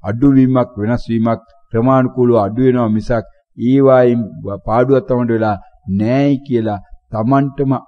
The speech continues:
අවබෝධ වෙනකොට පින්නතුනි ක්‍රමානුකූලව මොකද වෙන්නේ? මෙන්න මේ ශරීරය වර්ණවත් කරන්න, මේක සුවඳවත් කරන්න, මේක විවිධාකාරී දේවල් කරන්න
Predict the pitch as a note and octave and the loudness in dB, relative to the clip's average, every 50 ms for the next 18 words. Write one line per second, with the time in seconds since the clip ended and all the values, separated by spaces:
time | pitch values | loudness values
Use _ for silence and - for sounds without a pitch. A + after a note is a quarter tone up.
0 | _ - G2+ A#2+ C3+ C#3 C3+ C#3 C#3 C3 A#2+ B2 A#2 A2+ A#2 G#2 A2+ G#2+ G#2+ F#2+ | _ -4 0 2 2 2 2 2 2 2 2 2 0 0 -2 -4 -4 -4 -4 -6
1 | A2 G#2 G#2+ G#2 G#2+ G#2+ G#2+ G#2 F#2+ - _ _ _ _ - A2+ A2+ B2+ C3+ C3+ | -4 -4 -4 -4 -4 -4 -6 -6 -8 -10 _ _ _ _ -4 -2 0 0 0 0
2 | C3+ C3 C3 B2+ A#2 - A#2+ A#2+ A#2+ A#2+ A2+ A#2 A#2 A#2 A#2 A2+ A#2+ C#3 D3 C3 | 0 0 -2 -4 -4 -2 -2 0 0 0 0 0 -2 -2 0 2 2 2 0 -2
3 | G2 - - _ _ _ _ _ _ _ _ _ _ _ _ _ _ _ _ _ | -4 -8 -12 _ _ _ _ _ _ _ _ _ _ _ _ _ _ _ _ _
4 | _ _ _ _ _ F#2+ G2+ G#2+ A#2 A#2+ A2+ A2+ A2+ A2+ G#2 - - F#2 G2+ A2 | _ _ _ _ _ -6 -2 -2 0 0 0 0 0 -2 -4 -4 -6 -4 -2 0
5 | B2 B2+ B2+ B2 A#2 A2+ A2 A2 G2+ - _ _ _ _ - F2+ G2 G2+ A2+ A#2 | 2 2 2 2 2 2 2 0 -2 -6 _ _ _ _ -6 -4 -2 -2 -2 -2
6 | A#2 C3 C3 B2+ B2+ A#2+ A#2 - - A2 G#2+ G#2+ G#2+ G2 G#2 G#2 G2+ G2 G2 - | 0 0 0 0 0 -2 -2 -4 -6 -4 -2 -2 -2 -2 -4 -4 -6 -6 -8 -12
7 | - - _ - F#2+ G2 G#2 A2+ A#2+ B2+ B2+ - D#3+ F3 F#3+ F#3+ F#3+ - - - | -18 -20 _ -6 -4 -2 0 0 0 -2 0 0 0 0 0 -2 -6 -12 -20 -16
8 | _ - - G#2+ A2+ A#2+ B2+ C3+ C3+ C3+ C3 - - - A#2+ A2 A2 G#2+ G2+ G#2 | _ -8 -4 -2 0 0 2 2 2 2 0 0 -2 -4 -4 -2 -2 -2 -2 -4
9 | G#2 G2+ G2+ - _ _ _ - F#2+ G2+ G#2+ A2+ A#2+ B2 B2+ A#2+ C#3+ C3 B2 G#2+ | -6 -6 -8 -14 _ _ _ -6 -2 0 0 2 0 0 0 0 0 0 0 0
10 | G#2+ A2 A#2+ B2+ B2 A#2+ A#2 A2+ A2+ A2+ A2+ A2 G#2+ A2 A2 A2 G#2 - - - | -2 -2 0 2 2 2 2 0 0 0 0 0 0 0 -2 -2 -4 -6 -12 -20
11 | - _ F2+ F#2 A2 A#2+ C3 C3+ C3 B2+ C3 B2+ B2 A#2 - - A2 A2 A2 G#2+ | -20 _ -4 0 2 2 2 2 2 2 2 2 0 0 -2 -4 -4 -2 -2 -2
12 | G2+ | -4